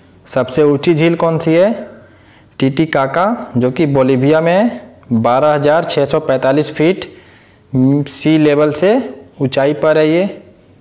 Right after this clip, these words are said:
अगला है लार्जेस्ट lake fresh water के टर्म्स में, सबसे बड़ी झील ताज़ा पानी के terms में,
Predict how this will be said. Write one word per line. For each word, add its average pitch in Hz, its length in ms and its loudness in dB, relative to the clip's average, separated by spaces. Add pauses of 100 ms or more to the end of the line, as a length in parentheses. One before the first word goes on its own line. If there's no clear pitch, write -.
(1500)
अगला 143 300 2
है 156 60 2
लार्जेस्ट 143 580 2
lake 160 360 0 (320)
fresh 139 360 -2
water 147 340 0
के 151 120 -2
टर्म्स 147 380 -4
में, 202 220 0 (540)
सबसे 160 460 0 (260)
बड़ी 123 340 2
झील 165 260 2
ताज़ा 139 340 0
पानी 147 320 -2
के 170 180 0
terms 156 400 -2
में, 202 320 -2